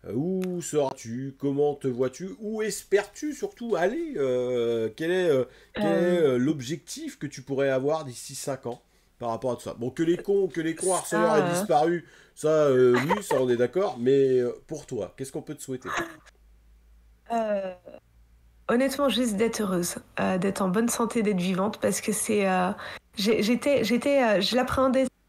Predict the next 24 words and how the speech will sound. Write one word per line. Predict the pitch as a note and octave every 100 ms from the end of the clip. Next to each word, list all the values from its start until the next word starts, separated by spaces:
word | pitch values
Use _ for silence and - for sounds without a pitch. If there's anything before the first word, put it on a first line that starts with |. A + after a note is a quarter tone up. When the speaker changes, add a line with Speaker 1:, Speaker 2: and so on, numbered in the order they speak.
| -
Speaker 2:
question-là | A#3+ - G#3 A#3 G#3+
de, | A#3 B3 A3
de | F#3+ A#3
ta | B3
papote, | A#3+ A#3 A#3+ B3+ -
parce | G#3+ -
que, | A#3
euh, | G#3 F#3+ - - - _ _ _ _ -
tu | - B3
m'aurais | C4 C4
rencontrée | B3 A#3+ B3 B3+ B3+
il |
y | A#3
a |
trois | G#3+ - A3+ A#3
ans, | C4
j'étais, | G#3+ E3+ A3+
j'étais, | F#3+ G#3+ G#3+ A#3+ A3
euh, | F#3+ F3+ - _ -
pro-planification, | - B3+ A#3+ - - A3+ A3+ A3+ A3 G#3+ G#3 G#3+
tu | A#3
vois, | A3
à | G3
dire, « | G3